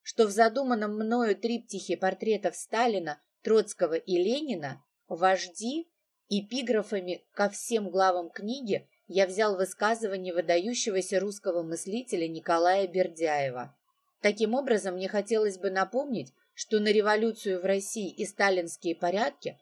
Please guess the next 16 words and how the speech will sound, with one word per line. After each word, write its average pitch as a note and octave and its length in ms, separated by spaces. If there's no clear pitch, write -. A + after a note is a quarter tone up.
существовал G3+ 800
взгляд G3+ 460
не G#3+ 100
только A#3 360
классовый, D#3 680
но G3+ 220
и A3 40
общечеловеческий. G3+ 1300
Кто C4+ 240
оказался A3+ 680
прав G3 300
исторически, F#3 880
может G3+ 360
судить F3+ 440
сам F3+ 240
читатель. C#3 680